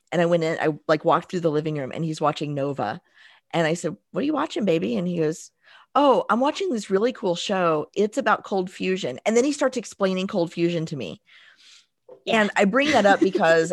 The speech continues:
Speaker 1: I didn't know what to do with that. I certainly didn't say, "Let's go to a museum." I was like, "Mm, okay." Um, but
Speaker 2: <laughs>
Speaker 1: the reason my six-year-old boy understood cold fusion was because of technical writers like you, Sam,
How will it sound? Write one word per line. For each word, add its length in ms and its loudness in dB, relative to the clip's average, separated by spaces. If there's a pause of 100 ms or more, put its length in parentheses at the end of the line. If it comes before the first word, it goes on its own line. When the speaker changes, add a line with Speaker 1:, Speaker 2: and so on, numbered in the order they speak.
Speaker 1:
I 160 4
didn't 180 2
know 80 0
what 140 0
to 80 -6
do 100 -2
with 140 -2
that. 140 0
I 80 -2
certainly 300 0
didn't 140 -6
say, 100 -2
"Let's 220 -4
go 140 2
to 80 -4
a 20 -2
museum." 420 -6
I 40 -6
was 100 -6
like, 140 -8
"Mm, 300 -10
okay." 420 -4 (400)
Um, 360 2
but 420 4 (520)
Speaker 2:
<laughs> 400 -4
Speaker 1:
the 140 6
reason 360 2
my 120 4
six-year-old 520 2
boy 280 6
understood 560 0
cold 240 2
fusion 400 0
was 160 -2
because 400 -2
of 80 -8
technical 420 -4
writers 340 -2
like 200 -4
you, 160 2
Sam, 400 -8